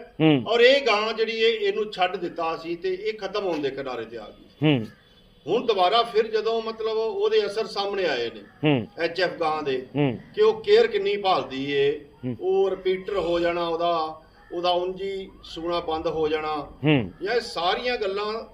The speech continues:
Speaker 2: ਉਧਰ ਵੀ ਨੁਕਸਾਨਦੇਹ ਤਾਂ ਹੈ ਹੀ ਨੇ,
Speaker 1: ਹੂੰ।
Speaker 2: ਪਰ ਨਾਲ ਦੀ ਨਾਲ ਉਹ ਨੁਕਸਾਨਾਂ ਨੂੰ ਵੇਖ ਕੇ ਤੇ ਇਹਦੇ ਫਾਇਦੇ ਵੇਖ ਕੇ
Speaker 1: ਹੂੰ।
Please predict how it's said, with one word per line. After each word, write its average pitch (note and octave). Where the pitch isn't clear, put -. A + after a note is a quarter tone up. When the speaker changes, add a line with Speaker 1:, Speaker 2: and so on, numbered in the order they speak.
Speaker 2:
ਉਧਰ G#3
ਵੀ G#3+
ਨੁਕਸਾਨਦੇਹ F#3
ਤਾਂ G3+
ਹੈ D3+
ਹੀ F4
ਨੇ, -
Speaker 1:
ਹੂੰ। C#3
Speaker 2:
ਪਰ E3+
ਨਾਲ E3+
ਦੀ G#3+
ਨਾਲ G3
ਉਹ G#3
ਨੁਕਸਾਨਾਂ E3
ਨੂੰ G#3
ਵੇਖ G3
ਕੇ A#3
ਤੇ A#3
ਇਹਦੇ G3+
ਫਾਇਦੇ E3+
ਵੇਖ E3
ਕੇ F#3
Speaker 1:
ਹੂੰ। C3+